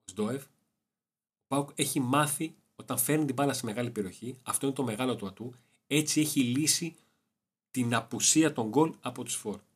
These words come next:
Να είναι πάρα πολύ γεμάτος, να έχει πολύ γεμάτη αντίπαλη μεγάλη περιοχή όταν φέρνει την μπάλα εκεί και να δημιουργεί τις καλύτερες δυνατές προϋποθέσεις για τον εκτελεστή για να στέλνει την μπάλα στα δίχτυα.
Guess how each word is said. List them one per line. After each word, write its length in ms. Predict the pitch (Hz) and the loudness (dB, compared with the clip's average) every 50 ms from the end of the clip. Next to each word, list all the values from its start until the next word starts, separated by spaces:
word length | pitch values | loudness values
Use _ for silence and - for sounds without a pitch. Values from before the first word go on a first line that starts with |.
| _ _ _ _ _ _ _ _ _ _ _ _ _ _ _ _ | _ _ _ _ _ _ _ _ _ _ _ _ _ _ _ _
Να 120 | - 104 | -4 -2
είναι 140 | 135 147 143 | 0 0 0
πάρα 400 | 143 - - 139 147 160 165 151 | -2 0 4 4 4 4 4 0
πολύ 240 | - 127 127 135 147 | 0 0 2 4 4
γεμάτος, 800 | 139 117 123 120 104 104 123 131 131 127 - 92 92 - - _ - | 4 4 2 2 2 2 0 0 0 -2 -6 -14 -16 -16 -20 _ -4
να 100 | - 127 | -2 -2
έχει 100 | 123 123 | -2 -2
πολύ 200 | - 123 127 131 | -2 -2 0 2
γεμάτη 400 | 135 139 127 135 139 139 - 117 | 2 0 0 2 0 0 -2 -4
αντίπαλη 440 | 104 98 107 135 139 - 123 110 104 | -6 -2 0 -2 0 0 0 0 0
μεγάλη 280 | 101 98 110 113 107 | -2 -2 -2 -4 -6
περιοχή 500 | 104 101 98 92 92 - - 110 113 - _ _ - _ _ _ - | -4 -4 -6 -6 -6 -10 -12 -12 -12 -12 _ _ -20 _ _ _ -14
όταν 260 | 107 101 107 104 - | -12 -10 -10 -10 -8
φέρνει 240 | - 131 127 123 117 | -2 -2 -2 -2 -2
την 100 | 110 95 | -6 -6
μπάλα 200 | 101 95 95 87 | -6 -8 -8 -8
εκεί 300 | 87 - - 117 123 - _ - _ _ _ _ _ _ _ _ _ _ _ _ - | -12 -10 -10 -12 -12 -12 _ -20 _ _ _ _ _ _ _ _ _ _ _ _ -4
και 160 | - 123 113 | -2 0 0
να 100 | 113 110 | 0 0
δημιουργεί 460 | 101 104 101 98 98 104 101 165 175 | -2 -2 -2 -2 -2 -4 -4 -4 -4
τις 220 | - - 143 - | -4 -4 -6 -6
καλύτερες 420 | - - 117 127 143 147 180 151 127 | -6 -4 -4 -4 -2 -2 -2 -2 -2
δυνατές 280 | 120 110 127 143 139 | -2 -2 -2 -2 -2
προϋποθέσεις 800 | - 143 135 - - - - - - 104 - - 151 - - _ _ _ _ _ _ _ _ _ | 0 -2 -4 -4 -4 -12 -6 -6 -4 -4 -4 -6 -8 -10 -12 _ _ _ _ _ _ _ _ _
για 340 | 143 123 117 120 120 120 120 | -8 -4 0 0 0 0 0
τον 180 | - 110 107 | -2 -2 0
εκτελεστή 720 | 107 104 - - 107 101 95 90 - - - 120 131 143 - _ _ _ _ _ _ _ _ _ _ - | 0 -2 -2 -2 -2 0 0 -2 -4 -4 -2 -2 -2 -2 -4 _ _ _ _ _ _ _ _ _ _ -8
για 120 | - 123 | -6 -4
να 80 | 117 - | -4 -4
στέλνει 220 | - 170 175 165 | -2 -2 -4 -4
την 80 | 143 131 | -4 -2
μπάλα 180 | 139 151 143 123 | -2 -2 -2 -2
στα 140 | - 117 | -4 -6
δίχτυα. 280 | 104 101 101 - _ | -6 -6 -8 -10 _